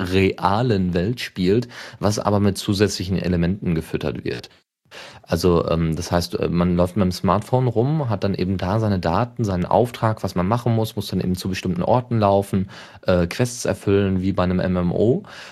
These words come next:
ähm, hat aber dann eben noch das Feeling, man kann auch als Gruppe zusammengehen, man muss sich mit echten Leuten dann unterhalten oder es gibt dann echte Hinweise oder man muss dann mal auch im Netz nachschlagen oder sowas.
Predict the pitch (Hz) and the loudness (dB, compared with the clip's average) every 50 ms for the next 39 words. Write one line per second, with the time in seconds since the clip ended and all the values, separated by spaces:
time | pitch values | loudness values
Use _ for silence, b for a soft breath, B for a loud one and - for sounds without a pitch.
0 | 110 B - - 104 104 110 113 117 117 113 113 - - - - - 131 131 - | -18 B -2 0 2 2 2 0 0 -2 -2 -4 -8 -12 -12 -6 -4 -4 -4 -4
1 | - - - 123 123 123 123 120 120 120 120 117 113 110 - 113 117 117 110 - | -6 -4 0 0 2 2 4 2 2 2 2 0 0 0 0 0 0 0 -2 -2
2 | 117 - - 117 113 117 107 98 95 92 - 107 92 82 - 80 - - - 170 | -6 -6 -4 0 0 2 2 2 2 0 0 0 0 0 -2 -4 -4 0 2 2
3 | 180 175 147 135 123 - 127 120 123 117 117 107 107 104 101 98 98 104 104 - | 2 4 2 -2 -2 -2 -2 0 0 2 2 2 2 2 0 0 0 -2 -4 -6
4 | 110 - - 101 - - - 139 - - - - 131 120 110 110 123 127 - 123 | -6 -6 -6 -6 -4 -4 -4 -4 -4 -4 -4 -2 2 4 4 4 2 2 0 -2
5 | 117 117 117 113 110 - 110 101 104 104 104 107 110 107 - 107 107 95 95 95 | -2 0 -2 -2 -2 -2 -2 0 2 2 4 4 2 2 0 0 0 0 0 0
6 | 92 - - 101 90 - 95 92 95 92 - - 113 117 - - 110 107 127 135 | 0 -2 -2 -4 -2 0 0 0 0 0 -2 -4 -4 -4 -4 -2 -2 0 0 0
7 | 131 117 110 104 104 107 107 104 101 104 98 90 92 90 95 92 95 92 95 95 | 2 2 2 2 4 2 0 0 0 0 -2 0 0 -2 0 0 0 0 0 0
8 | 95 92 - - 92 92 92 85 - - 101 - 101 104 110 120 123 - - - | -2 -2 -2 -2 0 2 2 2 2 2 0 0 0 0 2 2 0 -2 -2 -2
9 | - 101 98 104 98 - - 107 98 98 98 95 95 95 92 92 92 95 95 92 | 0 2 2 2 0 -2 0 0 2 2 2 0 -2 -2 -2 -4 -4 -4 -4 -4
10 | 92 95 90 - | -4 -4 -6 -6